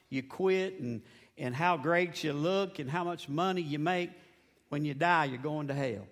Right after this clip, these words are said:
You, you gotta get this right. And, and Lord Jesus, I don't want anybody, even though, let me admit, I do not know if any of you in here are saved or lost.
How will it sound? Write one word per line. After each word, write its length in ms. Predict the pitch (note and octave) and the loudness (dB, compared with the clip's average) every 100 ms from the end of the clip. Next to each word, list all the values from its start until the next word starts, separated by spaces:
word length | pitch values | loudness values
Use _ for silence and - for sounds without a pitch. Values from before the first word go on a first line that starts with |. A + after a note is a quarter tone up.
| _ _ _ _ _ _ _ _ _ _ _ _ _ _ _ _ | _ _ _ _ _ _ _ _ _ _ _ _ _ _ _ _
You, 140 | F#3 F#3+ | -10 -4
you 140 | E3+ | 2
gotta 220 | G#3 B3 | 4 4
get 200 | G3+ A#3+ | 2 0
this 240 | A#3 - G#3+ | 0 -2 2
right. 420 | A3 A#3 C3+ F#2 - - _ _ - | 4 4 2 -4 -14 -20 _ _ -4
And, 160 | F#3 F#3+ | -4 -2
and 240 | G3 F#3 | -2 -2
Lord 400 | B3 C4+ A#3+ E3 | 0 0 0 -4
Jesus, 520 | C#3+ C4 B3+ F#3+ F3+ - | -6 -2 -2 -2 -4 -4
I 180 | G#3 B3+ | -2 0
don't 200 | A3+ G3 | 0 0
want 260 | F#3+ F3+ E3 | 0 -2 -2
anybody, 840 | G#3 B3 A#3+ E3+ D#3 C#3 B2+ C#3+ D#3 - | -4 -2 -2 0 2 2 0 -4 -8 -6
even 340 | F3+ A3+ B3+ | -4 -2 -2
though, 280 | A#3+ F3 - - - - | 0 0 -2 -8 -20 -10
let 120 | E3 | -4
me 140 | G#3 B3 | 0 0
admit, 580 | A#3 A3+ A3+ E3 G#2 - - _ _ _ _ _ _ - | 2 2 2 2 0 -8 -20 _ _ _ _ _ _ 4
I 340 | F#3+ A#3+ B3+ G3+ | 8 8 6 2
do 200 | A3+ B3 | 0 0
not 380 | A#3 A3+ A3+ F#3+ | 2 2 0 0
know 460 | G3 G3 G#3 G3+ - | 2 4 2 0 -2
if 320 | F3 E3 - - | -2 -2 -6 -8
any 420 | A3 B3 C4 C4 B3 | -4 -2 0 2 2
of 120 | A3+ | 0
you 240 | A#3 A#3 | -4 -4
in 260 | G3+ G#3+ F3+ | -2 -2 0
here 360 | D3+ D#3 E3+ | 0 0 -2
are 180 | C#3 D#3+ | -2 -4
saved 420 | D#3 F#3+ G3+ F#3 | -2 -4 -4 -4
or 100 | G3+ | -4
lost. 600 | G3+ G#3+ D3+ G2+ - - | -4 -4 -6 -10 -20 -20